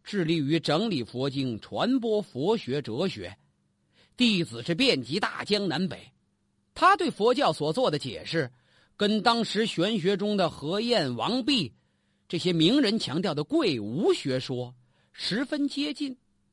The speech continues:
他不是本无宗的代表吗？玄学强调的就是“贵无”啊，宣扬一切皆空，认为本体都是空无，现象世界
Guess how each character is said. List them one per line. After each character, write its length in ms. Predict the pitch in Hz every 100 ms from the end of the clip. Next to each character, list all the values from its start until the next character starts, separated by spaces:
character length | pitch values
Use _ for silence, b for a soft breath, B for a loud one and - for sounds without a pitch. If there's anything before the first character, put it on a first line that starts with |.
| _ _ _ _
他 140 | _ 247
不 100 | 277
是 140 | 262
本 260 | - 107 117
无 160 | 185
宗 180 | 277 240
的 60 | 214
代 160 | 214 143
表 240 | 101 87
吗？ 120 | 110 - _ _ _ _ _
玄 340 | - 196 311
学 340 | - 214 254 - _ -
强 300 | - - 262
调 100 | 233
的 80 |
就 100 | 214
是 80 | 202
“贵 260 | 202 294 175
无” 360 | 98 92 131 247
啊， 200 | 147 - _ _ _ _ _ _ _ B -
宣 220 | 226 214
扬 180 | 190 196
一 180 | 247
切 220 | 302 302 190
皆 220 | 220 202
空， 300 | 190 202 180 _ _ _ _
认 200 | 180 202
为 120 | 175
本 400 | 202 160 214 370
体 380 | - - 95 117 - _ _
都 180 | - 269
是 140 | 175
空 340 | - - 262 190
无， 300 | 104 202 - _ _ _ _ _ _
现 400 | - 381 381 240
象 240 | 214 247 214
世 220 | 254 185
界 260 | 233 226